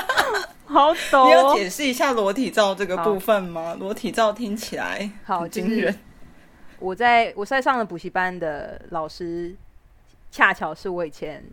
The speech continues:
Speaker 1: 我们大学的学长，也就是你们的学长哦，也是你们的学长。因为我一直很好奇说他是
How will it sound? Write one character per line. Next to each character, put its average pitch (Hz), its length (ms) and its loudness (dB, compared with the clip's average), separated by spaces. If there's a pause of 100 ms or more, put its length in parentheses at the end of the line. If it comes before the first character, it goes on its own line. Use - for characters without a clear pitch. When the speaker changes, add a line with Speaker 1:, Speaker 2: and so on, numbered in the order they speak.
Speaker 1:
我 170 160 -8
们 180 220 -4
大 233 200 8
学 185 220 -8
的 180 160 -8
学 170 200 -8
长， 165 240 -8
也 170 60 -14
就 208 140 -8
是 233 100 -6
你 202 140 -8
们 165 180 -16
的 180 100 -8
学 180 200 -10
长 170 280 -6
哦， 170 60 -16
也 185 160 -10
是 254 140 -10
你 208 80 -10
们 165 100 -16
的 165 100 -12
学 165 180 -14
长。 - 220 -10 (600)
因 262 120 -12
为 311 80 0
我 220 140 2
一 220 40 2
直 220 120 -8
很 190 120 -6
好 214 200 -2
奇 175 240 -14
说 180 260 -8
他 190 220 -8
是 175 440 -12